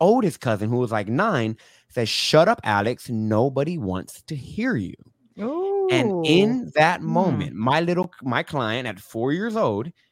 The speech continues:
Speaker 1: goes, "Oh, my voice doesn't matter." Stuck with him,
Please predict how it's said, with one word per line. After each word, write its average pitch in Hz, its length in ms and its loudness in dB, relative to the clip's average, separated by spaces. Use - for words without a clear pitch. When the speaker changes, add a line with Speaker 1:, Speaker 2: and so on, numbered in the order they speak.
Speaker 1:
goes, 127 420 0
"Oh, 190 260 -4
my 175 120 -12
voice 151 340 -6
doesn't 87 320 -8
matter." 113 440 -6
Stuck - 460 -2
with 113 140 -4
him, 180 280 -10